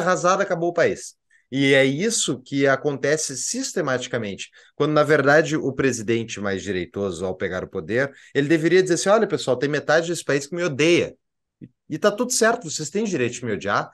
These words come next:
e eu não vou governar pra todos, porque na prática não existe isso. Eu não tenho como governar pra um bando de sentimento contraditório.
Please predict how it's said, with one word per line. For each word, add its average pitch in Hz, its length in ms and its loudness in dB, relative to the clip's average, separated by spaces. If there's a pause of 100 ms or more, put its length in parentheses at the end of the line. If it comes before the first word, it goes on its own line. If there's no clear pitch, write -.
(160)
e 151 60 0
eu 190 80 6
não 247 140 6
vou 202 200 4
governar 139 380 0
pra 120 120 0
todos, 143 240 -4
porque - 140 -4
na 175 100 2
prática 165 360 0
não 196 60 0
existe 156 480 -2
isso. 95 160 -10
Eu 113 60 -6
não 127 80 -4
tenho 175 140 -2
como 175 200 -6
governar 120 520 -2 (240)
pra 135 120 -2
um 131 100 -2
bando 175 300 2
de - 80 -10
sentimento 147 520 -2
contraditório. 170 800 2